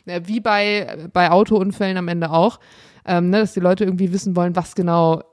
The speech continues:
ist da passiert. Das ist tatsächlich auch total lustig. Ähm, ich hab letzte, letzte Woche oder vor ein paar Tagen, weiß ich gar nicht mehr, ähm, eine Podcast-Folge angehört von, ähm, Cockpit Buddy. Das ist ein, äh, Bekannter, der ist Pilot bei Lufthansa, ist auch Flugangst-Coach und der hat einen Podcast,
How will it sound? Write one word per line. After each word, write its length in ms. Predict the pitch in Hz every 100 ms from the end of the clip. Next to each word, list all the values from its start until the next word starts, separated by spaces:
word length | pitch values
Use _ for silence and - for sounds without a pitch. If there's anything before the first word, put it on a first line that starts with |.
| _
ist 160 | 202 -
da 80 | 175
passiert. 400 | 175 - 180 - - -
Das 100 | 202
ist 80 | 254
tatsächlich 380 | 262 226 240 247
auch 80 | 220
total 280 | 214 214 208
lustig. 420 | 240 - 262 254
Ähm, 340 | 196 190 196 196 _ _ - -
ich 120 | -
hab 100 | 196 202
letzte, 320 | 202 - 196
letzte 300 | - 170 -
Woche 160 | 185 254
oder 80 | 233
vor 100 | 175
ein 40 |
paar 100 | 165
Tagen, 200 | 190 208
weiß 100 | 202
ich 60 | 214
gar 60 |
nicht 100 | 220
mehr, 200 | 220 226 -
ähm, 160 | 190
eine 100 | 190
Podcast-Folge 680 | 180 233 - 262 - 240 233
angehört 520 | 226 226 202 220 220
von, 580 | - - 185 185 180 175 -
ähm, 380 | 165 165 165
Cockpit 580 | - 277 - - 160 -
Buddy. 360 | 160 151 202 403 440
Das 160 | 170
ist 340 | 208 220 - -
ein, 560 | 180 180 180 180 175
äh, 140 | 170 -
Bekannter, 500 | 170 - 214 240 240
der 220 | 202 196
ist 260 | 190 - -
Pilot 240 | - 190
bei 80 | 180
Lufthansa, 560 | 214 320 262 233 220 214
ist 120 | -
auch 160 | 165 -
Flugangst-Coach 1160 | - 294 - 214 226 226 - - 208 220 -
und 100 | 196
der 80 | 190
hat 140 | 190
einen 100 | 185
Podcast, 560 | 185 208 - 202 190 -